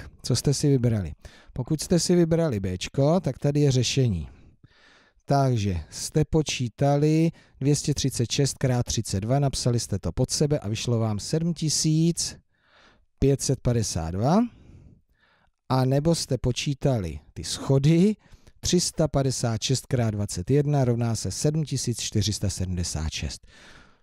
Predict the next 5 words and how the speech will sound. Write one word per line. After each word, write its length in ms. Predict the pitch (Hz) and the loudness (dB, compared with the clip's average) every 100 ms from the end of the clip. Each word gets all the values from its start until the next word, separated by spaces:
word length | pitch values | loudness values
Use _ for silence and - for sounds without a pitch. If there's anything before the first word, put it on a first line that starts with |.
| _ - | _ 0
Použili 480 | 135 160 160 175 175 | 2 4 4 4 2
jste 400 | - 170 208 190 | 0 2 2 2
násobení 600 | 156 147 156 147 156 151 | 0 0 0 0 0 2
dvojciferným 640 | 147 - 143 151 147 147 | 2 2 0 0 0 -4
čís-, 300 | - 139 | -4 -4